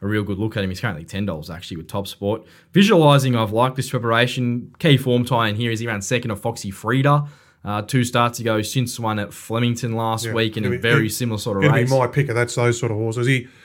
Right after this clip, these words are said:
Speaker 2: and the other day at the very tricky gate at, uh, at gate one, I think at Cranbourne, and Jay Mott sort of,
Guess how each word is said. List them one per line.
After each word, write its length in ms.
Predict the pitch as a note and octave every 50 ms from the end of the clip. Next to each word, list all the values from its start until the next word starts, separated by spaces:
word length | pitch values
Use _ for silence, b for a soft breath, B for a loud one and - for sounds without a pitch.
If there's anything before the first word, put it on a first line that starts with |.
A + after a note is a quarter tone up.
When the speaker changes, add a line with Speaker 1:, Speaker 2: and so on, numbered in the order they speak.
| B B B B
Speaker 2:
and 100 | C#3 C3+
the 40 | D3
other 160 | D3 C3 B2
day 240 | C3 C3+ C3 B2+ A#2+
at 80 | A#2+ A#2+
the 80 | B2
very 260 | B2 C#3 D3+ D3 C#3 C#3
tricky 320 | C#3 - D3 C#3+ B2+ A#2+
gate 300 | A#2 B2 B2 B2 B2 A#2+
at, 300 | A#2+ A#2 A#2+ - - - C3
uh, 240 | B2 A#2 A#2 A2+ - - _ _ _ _ _ _ _ _ _ _ _ - C3+
at 180 | A#2+ A#2+ - -
gate 220 | D3 C3 A2+ A2+
one, 160 | C3 C#3 D3 C#3
I 60 | A#2+
think 140 | A#2 A2+ B2
at 180 | A#2+ - _ -
Cranbourne, 480 | - - C#3 C#3+ D3 C#3 A#2+ A#2 A#2 A2+
and 100 | A#2 A2+
Jay 180 | - C3+ B2+ A#2+
Mott 260 | A#2+ C3 C3 C3 - -
sort 120 | D3 B2+
of, 140 | A#2+ A#2 -